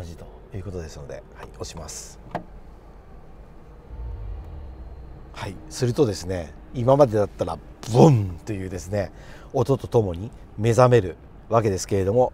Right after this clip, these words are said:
今は何も音がしないどころか、「あれ？エンジンかかったの？」みたいな、そんな感じですね。まあ、要はこれによってですね、目覚めたということで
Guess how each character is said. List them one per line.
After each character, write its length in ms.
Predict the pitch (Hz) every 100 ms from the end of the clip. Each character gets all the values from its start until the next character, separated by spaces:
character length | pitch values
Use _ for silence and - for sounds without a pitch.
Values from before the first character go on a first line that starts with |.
| -
今 180 | 107 92
は 220 | 76 76 - - - - -
何 260 | 92 95
も 260 | 98 90 - - - - -
音 200 | 98 -
が 100 | 85
し 200 | - -
な 140 | 82 78
い 100 | 82 -
ど 120 | 135
こ 100 | 107
ろ 80 | 90
か、 180 | - -
「あ 40 |
れ？ 140 | 143 240
エ 100 | 180
ン 60 | 214
ジ 100 | 139
ン 20 |
か 100 | 117
か 100 | 202
っ 40 |
た 120 | -
の？」 120 | 113 117
み 80 | 101
た 100 | 85
い 60 |
な、 140 | 78 - - -
そ 140 | - 135
ん 20 |
な 100 | 127
感 180 | 131 120
じ 100 | 123
で 40 |
す 120 | -
ね。 140 | 90 95 -
ま 60 |
あ、 20 | 170
要 220 | 190 160
は 200 | 160 - - - -
こ 80 | 151
れ 100 | 147
に 80 |
よ 120 | 156 143
っ 20 |
て 140 | 165
で 80 | 107
す 120 | -
ね、 200 | 85 78 - -
目 120 | 117
覚 160 | 117 139
め 80 | 101
た 140 | 101
と 180 | 85 80
い 20 |
う 40 | 92
こ 80 |
と 80 | 90
で 120 | 87